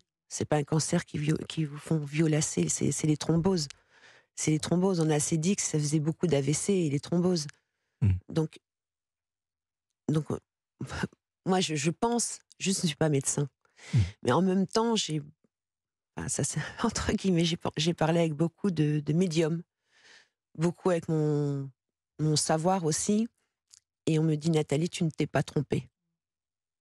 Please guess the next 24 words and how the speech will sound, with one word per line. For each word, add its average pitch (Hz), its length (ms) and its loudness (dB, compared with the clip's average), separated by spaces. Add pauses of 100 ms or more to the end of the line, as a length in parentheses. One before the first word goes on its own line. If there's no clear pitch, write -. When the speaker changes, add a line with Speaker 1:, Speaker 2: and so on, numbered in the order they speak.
(280)
Speaker 2:
C'est-à-dire, 90 480 0
tu 92 120 -2
ne 80 60 -2
t'es 90 120 -2
pas 87 160 0
trompée ? 85 420 2 (420)
Speaker 1:
De 165 200 0
là-haut, 175 400 2
on 185 80 0
me 147 80 -2
dit 147 100 -4
bien 151 160 0
le 156 100 0
message, 165 520 0 (100)
tu - 140 -4
as 160 80 2
trouvé 110 380 2
Speaker 2:
Hmm. - 100 -10 (400)
Speaker 1:
comment 170 260 2
il 151 140 0
est 143 40 2
mort 156 220 0
ton 156 180 -2
homme, 139 200 0